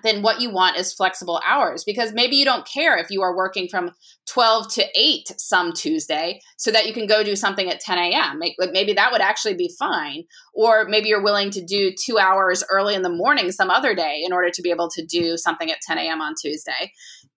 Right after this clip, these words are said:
You want flexibility. It's not usually about the actual hours itself. And, and unfortunately, going part-time is a really good way to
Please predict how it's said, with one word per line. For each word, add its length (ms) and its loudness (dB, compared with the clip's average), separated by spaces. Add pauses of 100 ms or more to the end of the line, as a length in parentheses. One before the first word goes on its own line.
(220)
You 200 0
want 260 2
flexibility. 920 -2
It's 200 -2
not 480 2
usually 460 0
about 480 2
the 260 -2
actual 720 0
hours 640 -2 (220)
itself. 640 0
And, 220 -2
and 180 0
unfortunately, 800 2 (360)
going 300 4
part-time 640 2
is 160 -4
a 140 2 (100)
really 340 2
good 280 2
way 340 2 (140)
to 320 0